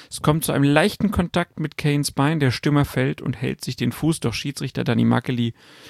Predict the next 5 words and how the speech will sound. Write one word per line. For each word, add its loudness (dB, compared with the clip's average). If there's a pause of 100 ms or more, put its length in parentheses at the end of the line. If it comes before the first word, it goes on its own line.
(320)
lässt -6
weiterspielen. 0 (440)
Engländer -2
protestieren, -2
aber 4